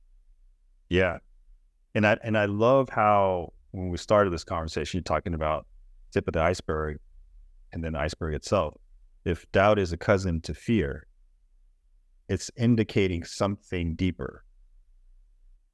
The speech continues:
that may not show up, that may be more hidden in this, in our subconscious. And we could go years without even uncovering any of that, right?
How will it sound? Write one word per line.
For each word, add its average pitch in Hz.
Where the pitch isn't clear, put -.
that 92
may 117
not 101
show 87
up, 73
that 87
may 101
be 104
more 98
hidden 92
in 92
this, 85
in 92
our 82
subconscious. -
And 82
we 87
could -
go 87
years 87
without 85
even 85
uncovering 85
any 110
of 76
that, 65
right? 80